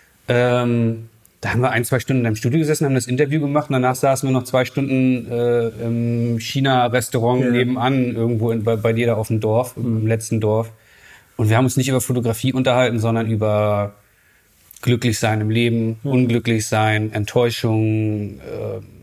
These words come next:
Speaker 1: wie man, da war's, da ging's mir ein bisschen schlechter zu dem Zeitpunkt.
Speaker 2: Ja.
Speaker 1: Ähm,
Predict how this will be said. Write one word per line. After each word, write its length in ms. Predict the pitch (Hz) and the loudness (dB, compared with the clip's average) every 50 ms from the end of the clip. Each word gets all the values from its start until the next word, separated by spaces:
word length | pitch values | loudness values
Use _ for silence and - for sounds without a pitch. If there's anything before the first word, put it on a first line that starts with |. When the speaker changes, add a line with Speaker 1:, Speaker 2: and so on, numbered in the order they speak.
| - - - - - _ _ _ _ _ _ _ _ _ _ - _ _ _ _ _ _ _ - - - _ - | -20 -20 -20 -20 -20 _ _ _ _ _ _ _ _ _ _ -20 _ _ _ _ _ _ _ -20 -20 -20 _ -10
Speaker 1:
wie 220 | - 120 117 117 120 | -6 -2 0 2 2
man, 320 | 123 117 117 117 110 110 110 | 2 2 2 0 -2 -2 0
da 160 | 120 107 107 | 0 0 2
war's, 260 | 113 110 107 - - | 2 0 -2 -2 -2
da 120 | - 113 | 0 0
ging's 220 | 110 120 120 113 - | 2 2 0 0 2
mir 180 | 139 151 160 | 2 2 4
ein 60 | 156 147 | 2 2
bisschen 200 | 143 - 156 135 | 0 0 -2 -2
schlechter 380 | 135 143 139 131 135 147 143 131 | -2 0 -2 0 0 0 -2 -2
zu 120 | - - | -2 -2
dem 160 | 135 135 131 | -2 -2 0
Zeitpunkt. 720 | 131 135 127 127 127 - - 139 147 151 160 160 - - - | 0 0 0 0 -2 -2 -2 0 0 0 0 -2 -4 -8 -6
Speaker 2:
Ja. 360 | - 123 123 123 123 123 123 120 | -4 0 0 2 2 2 0 0
Speaker 1:
Ähm, 480 | 120 117 120 117 113 113 113 110 113 | 0 -2 -2 -2 -2 -2 -4 -6 -8